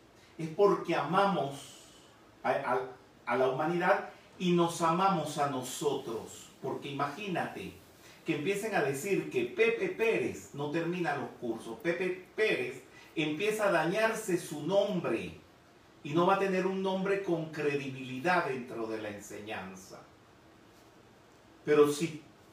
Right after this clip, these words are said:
todo el que comienza un curso lo termina, el nombre de ese facilitador empieza a tener credibilidad. Dicen, "No, con fulano de tal estudio, pues es un hombre o una mujer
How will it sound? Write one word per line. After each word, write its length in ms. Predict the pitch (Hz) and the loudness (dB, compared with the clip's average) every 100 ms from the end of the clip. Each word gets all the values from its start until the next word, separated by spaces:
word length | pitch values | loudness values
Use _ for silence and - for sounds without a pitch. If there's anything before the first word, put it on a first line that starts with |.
| - - | -20 2
todo 360 | 220 220 226 220 | 8 10 12 8
el 100 | - | 8
que 160 | 170 | -2
comienza 480 | 160 156 180 202 202 | -2 0 0 -2 -6
un 80 | 196 | -6
curso 380 | 190 175 165 147 | -2 0 0 -2
lo 140 | 139 | -2
termina, 720 | 139 135 147 185 151 120 - - | -2 -2 -2 0 0 -2 -4 -4
el 320 | 139 131 156 | -6 -4 0
nombre 340 | 208 226 190 | 2 2 2
de 60 | 165 | -2
ese 160 | 185 180 | -2 -6
facilitador 880 | 180 180 175 170 170 151 147 143 - - - - - - - | -6 -4 -2 0 2 4 2 0 -10 -20 -20 -20 -20 -6 2
empieza 1000 | 151 143 143 185 190 185 - - - - - - - - - - - - - - - - - - | 2 2 -2 2 2 2 0 -2 -2 -6 -16 -20 -20 -20 -20 -20 -20 -20 -20 -20 -20 -20 -12 2
a 200 | - 143 | 4 4
tener 480 | 139 170 220 220 - | 0 0 2 0 0
credibilidad. 720 | 165 151 151 175 175 165 151 | -4 -4 -4 -2 0 0 0
Dicen, 400 | 147 151 143 139 | -2 -8 -8 -4
"No, 200 | 147 147 | -2 -2
con 180 | 143 139 | -4 -8
fulano 400 | 135 151 180 180 | -2 -2 0 -2
de 60 | |
tal 240 | - 156 165 | 0 0 -2
estudio, 460 | - 160 156 165 - - - | -4 -6 -6 -8 -10 -20 -12
pues 160 | 123 117 | -10 -8
es 120 | 156 | -4
un 160 | 180 175 | -2 2
hombre 460 | 165 165 160 160 - | 2 2 -2 -2 -2
o 60 | |
una 260 | 113 151 180 | -4 -2 -2
mujer 540 | 190 165 151 127 127 | -2 -2 -2 -2 -6